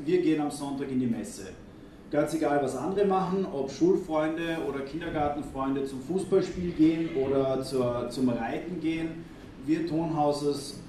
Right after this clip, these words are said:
wir sind am Sonntag in der Messe. Und mittlerweile, wir Tonhauser sind am Sonntag meistens im Zentrum.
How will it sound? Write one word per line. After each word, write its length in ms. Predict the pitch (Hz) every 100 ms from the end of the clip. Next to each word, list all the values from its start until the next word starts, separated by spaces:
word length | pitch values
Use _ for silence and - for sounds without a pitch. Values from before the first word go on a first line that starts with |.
| -
wir 140 | 131 151
sind 240 | 151 135
am 80 | 123
Sonntag 400 | 117 117 113 113
in 100 | 110
der 80 | 104
Messe. 340 | 95 - - - - - - - - -
Und 200 | 131 127
mittlerweile, 600 | 151 147 127 123 131 127
wir 140 | 139 135
Tonhauser 420 | 127 123 120 117
sind 160 | 113 117
am 160 | 117
Sonntag 400 | 113 113 110 -
meistens 360 | - 698 719 740
im 160 | - -
Zentrum. 380 | - - -